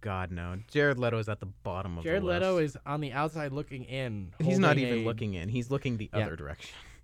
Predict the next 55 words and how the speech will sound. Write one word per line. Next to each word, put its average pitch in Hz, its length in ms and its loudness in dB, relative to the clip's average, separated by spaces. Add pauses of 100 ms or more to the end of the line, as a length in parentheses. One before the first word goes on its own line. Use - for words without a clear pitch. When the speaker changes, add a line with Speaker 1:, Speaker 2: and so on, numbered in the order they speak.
(100)
Speaker 2:
Nah, 123 180 0
he's 135 180 -2
looking 170 160 2
the 151 80 4
other 143 140 4
direction 127 320 0
'cause 123 120 -4
he's 113 140 -6
naked 113 360 0
and 92 80 -6
he's 95 120 -4
trying 104 240 -2
to 101 60 -2
show 107 220 -2
us 104 100 -6
his 98 80 -14
butt 92 320 -8
because 95 260 -8
Speaker 1:
God. - 80 -10
Speaker 2:
he's 92 220 -8 (240)
weird 98 320 -4
and 95 100 -6
creepy. 90 400 -8 (180)
Speaker 1:
Jared 110 300 -8
Leto's 92 240 -6
Speaker 2:
Um, 92 60 -6
Speaker 1:
a - 40 -10 (180)
Speaker 2:
j-, 143 100 -12
man, 147 240 -2
just 151 180 -4
Speaker 1:
freak. 170 240 -6
Speaker 2:
some 220 120 0
of - 20 2
the 170 80 2
things 170 180 -2
he 143 80 -8
did 127 220 -4
for 120 100 -8
that 113 160 -4
show, 101 320 -6
that's 117 160 -10
so 127 140 -2
bad. 107 220 -2 (340)
All 185 80 8
right, 151 100 8
yeah, 143 200 6 (140)
but 139 120 0
that's 180 160 4
my 185 240 4
three. 139 260 -2
I 208 140 2
just 208 100 -6
think 190 120 -2
it's - 100 -8
good. 120 300 0